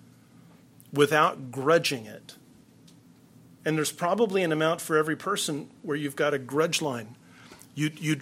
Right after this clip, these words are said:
you just set an amount and you reached, "Okay, now this is the grudge line."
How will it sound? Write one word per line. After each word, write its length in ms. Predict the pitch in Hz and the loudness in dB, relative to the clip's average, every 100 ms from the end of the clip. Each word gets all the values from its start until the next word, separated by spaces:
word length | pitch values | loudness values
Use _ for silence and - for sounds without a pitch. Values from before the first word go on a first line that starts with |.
| - | -6
you 200 | 156 151 | -4 0
just 380 | 170 151 - - | 4 2 2 6
set 260 | - 190 | 10 10
an 100 | 185 | 10
amount 560 | 170 196 262 - - - - - - - - | 8 6 6 2 -2 -8 -12 -20 -20 -20 -4
and 160 | 143 147 | 0 4
you 140 | 156 | 4
reached, 340 | 151 185 - 160 | 4 2 2 2
"Okay, 480 | 175 180 165 180 - - - - - | 4 4 4 2 -4 -20 -20 -16 -2
now 300 | 143 165 175 | 2 6 6
this 260 | 165 - | 4 2
is 100 | 180 | 2
the 80 | - | 2
grudge 320 | 160 190 160 | 6 4 4
line." 300 | 135 113 - | -2 -6 -14